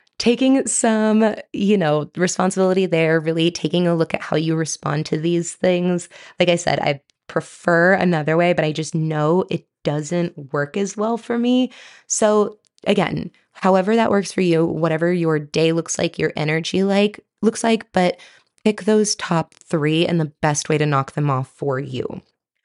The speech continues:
But speaking of those big tasks that do take a lot of time, when I feel stuck or I have that perfectionist's <laughs> paralysis by analysis, right? Or whatever the case may be,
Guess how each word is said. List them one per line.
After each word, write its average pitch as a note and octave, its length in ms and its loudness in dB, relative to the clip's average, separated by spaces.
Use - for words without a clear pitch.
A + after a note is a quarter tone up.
But - 120 0
speaking D#4+ 420 0
of G#3 120 0
those G#3+ 200 2
big F3 380 -2
tasks E3+ 680 -2
that E3+ 360 -2
do G#3+ 200 0
take - 220 -8
a A3+ 40 -6
lot E3+ 280 0
of D#3+ 240 -6
time, D#3+ 680 0
when F3+ 160 2
I G#3 200 2
feel A#3+ 280 2
stuck F3+ 560 -2
or E3+ 320 -2
I F3+ 100 0
have D#3+ 720 -2
that D#3 340 -2
perfectionist's F#3+ 1200 0
<laughs> - 40 -12
paralysis F3 840 2
by E3 140 0
analysis, D#3+ 840 0
right? D3 380 2
Or D#3 180 0
whatever F3 320 0
the G3 100 2
case - 380 -4
may D#3+ 160 -2
be, D3 400 -4